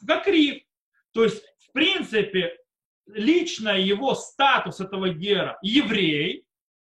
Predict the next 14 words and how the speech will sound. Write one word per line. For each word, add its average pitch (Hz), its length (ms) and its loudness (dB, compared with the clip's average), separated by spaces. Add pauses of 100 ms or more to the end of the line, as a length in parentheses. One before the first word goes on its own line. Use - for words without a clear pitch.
(500)
а 220 180 2
с 180 100 -8
точки 285 340 -6
зрения, 269 580 -4 (140)
э, 202 200 -6
части 269 280 0
еврейского 254 360 -8
народа 339 460 -2 (120)
нет. 226 360 0 (1000)
То 185 80 -6
есть 151 120 -6
без 180 180 -2
Бейдина. 135 520 -6 (1040)
Э, 175 640 0